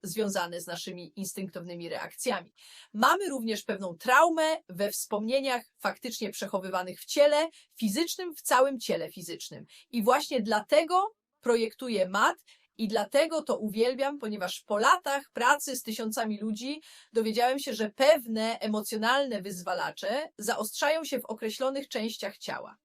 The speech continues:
Częściach ciała. Ponieważ przez pokolenia przechowujemy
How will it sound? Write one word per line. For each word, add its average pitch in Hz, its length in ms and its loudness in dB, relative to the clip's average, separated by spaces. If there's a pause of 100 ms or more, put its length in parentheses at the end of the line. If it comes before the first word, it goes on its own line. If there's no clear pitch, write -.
(240)
Częściach 302 580 0
ciała. 165 440 -6 (800)
Ponieważ 269 380 2
przez 262 220 -2
pokolenia 277 680 4
przechowujemy 262 840 0